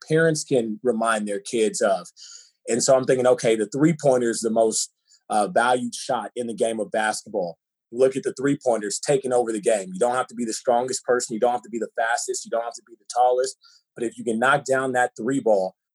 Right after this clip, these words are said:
you can be competitive on the court. You can find a, a place on the court. And I was thinking about, okay, well, how can you find a place in life? How can you find a place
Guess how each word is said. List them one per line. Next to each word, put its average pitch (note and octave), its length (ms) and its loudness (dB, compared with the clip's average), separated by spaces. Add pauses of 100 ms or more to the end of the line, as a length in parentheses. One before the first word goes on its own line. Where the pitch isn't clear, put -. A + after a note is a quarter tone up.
(120)
you C#3+ 120 -4
can C3+ 160 -4
be A#2 160 -2
competitive A#2 640 0 (100)
on A#2 220 0
the G2+ 60 -6
court. A2 320 0 (320)
You C3 140 -4
can B2+ 160 0
find B2 340 2
a, G#2 200 -4
a G#2 160 -4 (120)
place B2+ 480 0 (380)
on B2 160 -2
the G#2 100 -8
court. C3 360 0 (480)
And A2+ 80 -4
I A#2 60 -4
was A#2+ 120 -4
thinking C3 200 -4
about, A2+ 240 0
okay, A2+ 240 -4
well, A2 200 -6
how C#3 200 -2 (140)
can C3 120 -8
you A#2+ 120 -10 (140)
find C3 320 -6
a G2 60 -8 (120)
place B2 540 -2
in A2 180 -8
life? G#2+ 280 -4 (100)
How C3 160 -2
can C3+ 160 -8
you A#2+ 160 -10
find B2 280 -6
a G2 40 -8
place - 480 -4